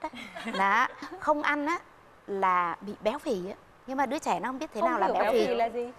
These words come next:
Speaker 1: Đúng rồi. Con mà không ăn là mai kia con sẽ bị còi hay là bị gì đó, nó không biết. Nên chúng ta không có nên làm cái kiểu là mua chuộc, dọa dẫm, cưỡng bức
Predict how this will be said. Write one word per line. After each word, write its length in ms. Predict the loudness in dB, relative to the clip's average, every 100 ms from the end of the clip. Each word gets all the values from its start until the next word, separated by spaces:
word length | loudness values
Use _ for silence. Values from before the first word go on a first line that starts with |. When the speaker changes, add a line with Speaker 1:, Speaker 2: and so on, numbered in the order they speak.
| -14 -4
Speaker 1:
Đúng 160 | 0
rồi. 140 | 2 0 -2 -4
Con 200 | 0 0
mà 80 | 0
không 120 | 0
ăn 200 | 0 -2
là 80 | -2
mai 220 | -2 -4
kia 200 | -2 -4
con 160 | -2 -6
sẽ 140 | -6
bị 140 | -4 -6 -8 -16 -2
còi 360 | 2 2 2 -4
hay 100 | -4
là 80 | -4
bị 120 | -6 -6
gì 180 | -6 -6
đó, 100 | -6
nó 80 | -6
không 120 | 0
biết. 180 | 0 0 -10 -20 -6
Nên 160 | -2 -2
chúng 160 | 0
ta 120 | 0 0
không 220 | -2 0
có 80 | -2
nên 420 | 0 -2 -6 -4
làm 280 | -2 -2 -2
cái 100 | -2
kiểu 240 | 0 0
là 100 | -2
mua 220 | 0 -2
chuộc, 280 | 0 0 0 -2 -18 -2
dọa 220 | -2 0
dẫm, 240 | -2 -2 -6 -10 -20 -4
cưỡng 280 | -2 0
bức 120 | 0